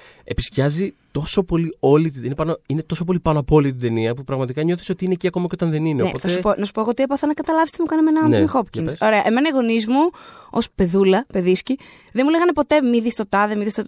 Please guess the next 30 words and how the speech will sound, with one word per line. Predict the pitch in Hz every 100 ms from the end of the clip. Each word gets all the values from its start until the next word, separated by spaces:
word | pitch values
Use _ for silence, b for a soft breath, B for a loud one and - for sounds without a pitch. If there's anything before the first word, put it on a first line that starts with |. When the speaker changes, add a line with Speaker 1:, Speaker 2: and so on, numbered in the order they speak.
| -
Speaker 2:
δε-, | 202 226 -
δεν | 220 294
ξέρω | 285 277 240
τι | 202
σημαίνει | 202 - 175
αυτό | 165 -
το | 156
πράγμα. | 165 208
Δεν | 240
το |
έχω | 277
ζήσει | 277 269
καθόλου, | 233 226
ούτε | 202
σε | 214
βιβλία, | 208 190 262 403
ούτε | 302
σε | 240
σειρές, | 226 240 302
ούτε | -
σε | 240 233
τίποτα. | 262 254 226
Οπότε | 349 359
εγώ | 285 277
απλά | 320 285
άνοιγα | 277 233 269 262 277 262 -
τηλεόραση. | 214 220 180 160 - 104 B B B B B B B
Και | -
ξέρω | - 359 359
λοιπόν, | 254 196 214 254